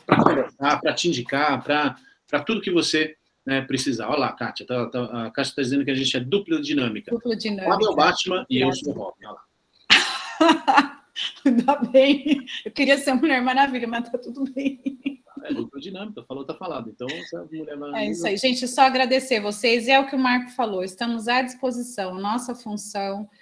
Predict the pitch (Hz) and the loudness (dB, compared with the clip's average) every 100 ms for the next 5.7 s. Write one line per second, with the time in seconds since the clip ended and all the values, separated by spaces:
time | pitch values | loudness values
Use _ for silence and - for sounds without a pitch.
0 | _ _ 202 214 208 190 185 196 - 196 | _ _ 0 2 0 -4 -4 -4 -6 -4
1 | 185 180 180 - _ - 175 180 202 196 | -2 -2 -4 -10 _ -8 -6 -4 -4 -2
2 | 220 214 202 196 185 190 196 202 196 196 | -2 -2 -4 -6 -6 -4 -4 -4 -6 -4
3 | 185 180 175 180 185 180 175 208 202 196 | -2 -2 -4 -10 -8 -6 -6 -6 -6 -8
4 | - 214 214 - 240 233 247 - 214 180 | -6 -6 -6 -2 2 4 2 -2 -8 -6
5 | 180 180 190 - 190 190 - | -6 -6 -6 -8 -10 -12 -16